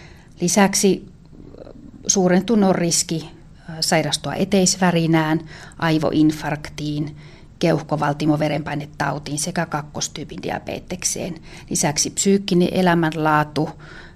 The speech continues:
väsymyksen myötä heikkenee, esiintyy myös masennusta. Ihan tämmöinen konkreettinen,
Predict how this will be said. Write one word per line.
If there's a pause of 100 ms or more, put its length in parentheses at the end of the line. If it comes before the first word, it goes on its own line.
(120)
väsymyksen (100)
myötä (880)
heikkenee, (540)
esiintyy (300)
myös
masennusta. (960)
Ihan
tämmöinen
konkreettinen,